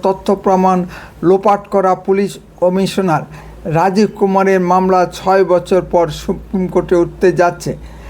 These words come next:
এই ছয় বছর সিবিআই, ইডি ও কেন্দ্রীয় সরকার ঘুমিয়েছিল। এখানেই পরিষ্কার হয়ে যায় পশ্চিমবঙ্গ সম্পর্কে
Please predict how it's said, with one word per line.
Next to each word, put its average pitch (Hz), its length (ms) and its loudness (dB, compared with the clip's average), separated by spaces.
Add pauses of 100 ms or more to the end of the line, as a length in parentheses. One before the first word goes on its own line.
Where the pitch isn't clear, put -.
(260)
এই 175 160 4
ছয় 180 320 2
বছর 160 400 0
সিবিআই, 160 680 0 (140)
ইডি 170 360 -2 (360)
ও 170 180 2 (100)
কেন্দ্রীয় 175 340 4
সরকার 151 500 -2
ঘুমিয়েছিল। 170 680 0 (960)
এখানেই 220 420 4
পরিষ্কার 214 600 0
হয়ে 208 240 4
যায় 202 200 4 (100)
পশ্চিমবঙ্গ 208 580 0
সম্পর্কে 196 720 0